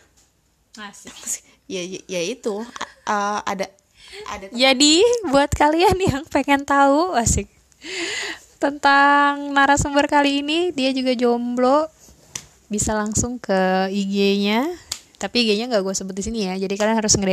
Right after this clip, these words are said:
Speaker 1: M I G gue dulu. <laughs> Kanala dot art. <laughs> Oke, oke, itu intermezzo aja.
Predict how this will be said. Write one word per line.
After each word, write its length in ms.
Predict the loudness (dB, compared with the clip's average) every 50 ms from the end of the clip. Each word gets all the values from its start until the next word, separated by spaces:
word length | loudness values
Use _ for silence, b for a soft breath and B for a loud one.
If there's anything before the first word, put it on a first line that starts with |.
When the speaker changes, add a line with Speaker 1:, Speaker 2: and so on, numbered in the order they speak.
| 0 0
Speaker 1:
M 120 | -2 -2
I 100 | -4 -4
G 80 | -4 -4 -4 -4
gue 180 | -4 -6 -6 -4
dulu. 260 | -4 -4 -6 -6 -8 -10 -14 _ _ _ _ _ _ -8
<laughs> 800 | -4 -2 0 0 2 2 2 2 0 0 0 0 -2 -2 -4 -2
Kanala 540 | -2 -2 0 0 0 2 2 2 2 2 2
dot 240 | 2 0 -2 -2 -4 -6 _
art. 300 | 0 2 2 2 0 _ _ _ -8
<laughs> 140 | -6 -4 -4 -4 -6 -8 -12 _ B B B B B B B B B B B B _ _ -8
Oke, 160 | -2 0 0
oke, 160 | 0 2 0
itu 160 | 0 0 -2 -2
intermezzo 400 | -2 -2 0 0 0 2 2 2
aja. 240 | 0 0 0 -2